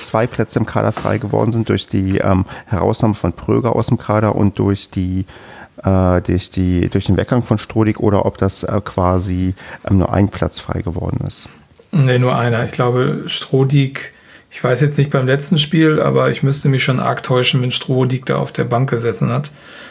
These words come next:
Speaker 2: Ähm, ich glaube, der, äh, gute Tacker war schon so einige Wochen nicht mehr im Kader aktiv.
Speaker 1: Ich, also ich gla-, also aktiv war er wahrscheinlich, also auf dem Feld sowieso nicht, aber ich glaube,
Speaker 2: Ja, im Kader meine ich jetzt.
Speaker 1: er war, ich glaube, er war auch schon,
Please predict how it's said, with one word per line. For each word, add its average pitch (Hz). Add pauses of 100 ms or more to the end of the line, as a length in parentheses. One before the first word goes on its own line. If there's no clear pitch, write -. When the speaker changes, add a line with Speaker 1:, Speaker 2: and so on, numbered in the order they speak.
(200)
Speaker 2:
Ähm, 127 (500)
ich -
glaube, 131
der, 120
äh, 123
gute 131
Tacker 120
war 110
schon 120
so 120
einige 117 (500)
Wochen 147
nicht 143
mehr 131
im 127
Kader 110 (500)
aktiv. - (140)
Speaker 1:
Ich, -
also 101
ich 101
gla-, -
also 110
aktiv -
war 107
er 101
wahrscheinlich, 107
also 104
auf 101
dem 104
Feld 107
sowieso 98
nicht, 131
aber 101
ich -
glaube, 143
Speaker 2:
Ja, 131
im 185
Kader 160
meine 120
ich -
jetzt. 127
Speaker 1:
er 113
war, 123
ich 117
glaube, 135
er 117
war 113
auch -
schon, 131